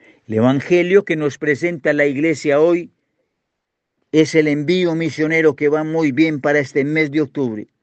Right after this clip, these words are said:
Jesús envía a los discípulos de dos en dos.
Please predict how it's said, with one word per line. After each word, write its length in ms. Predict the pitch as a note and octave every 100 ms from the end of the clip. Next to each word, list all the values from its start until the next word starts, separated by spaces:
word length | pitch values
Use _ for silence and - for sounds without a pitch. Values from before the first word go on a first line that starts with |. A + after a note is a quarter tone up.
| _ _ _ _ _ _ _ _ _ _
Jesús 640 | - - A#2 - G#3 A#3 E3
envía 480 | D3 C#3 F#3+ E3+ D3
a 20 |
los 160 | C#3+
discípulos 800 | C3+ C3+ F3+ F3+ E3+ E3+ E3 - -
de 260 | C3 C3 B2+
dos 340 | D#3 F#3+ F3+
en 160 | F3+ D#3+
dos. 320 | C3 G#2+ -